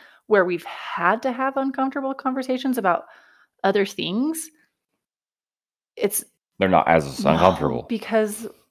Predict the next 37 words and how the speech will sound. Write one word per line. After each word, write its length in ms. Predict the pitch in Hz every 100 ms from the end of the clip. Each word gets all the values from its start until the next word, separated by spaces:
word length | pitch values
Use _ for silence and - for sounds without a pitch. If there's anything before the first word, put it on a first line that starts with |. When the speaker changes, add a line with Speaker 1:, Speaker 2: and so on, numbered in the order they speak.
| -
Speaker 1:
like, 240 | 196 190 - _ _ _ _
it's 160 | 208 240
not 180 | 233 233
such 160 | 226
a 40 | 220
big 220 | 202 160
deal. 480 | 185 220 - - - -
We 80 |
can 200 | 208 214
easily 420 | 214 214 214 208 202
voice 340 | 170 196 -
our 100 | 196
feelings 560 | - - 196 190 190 185
without 380 | 180 190 -
somebody 340 | - 202 202 202
getting 220 | 196 190
defensive, 600 | 185 - 185 185 180 180 180 - - - _ _ _
flipping 400 | - 202 214 208
the 80 | 196
script, 720 | - - 185 185 - - - -
being 240 | 214 202
reactive. 880 | 202 196 180 170 - 190 175 175 - _ _ _ _ _ _ _ _ _ _
It 160 | 214 208
is 220 | 214 214
a 60 | 220
great 680 | 190 185 185 196 - - - -
starting 460 | - 208 190 208
point 220 | 196 214 -
to 140 | 202
learn 380 | 185 190 208 220 - - - _
how 160 | - 185
to 80 | 196
communicate 800 | - 180 196 220 220 233 240 -
respectfully 720 | 185 - - 254 - 240 240
with 120 | 240
each 160 | 247 247
other 360 | 247 254 262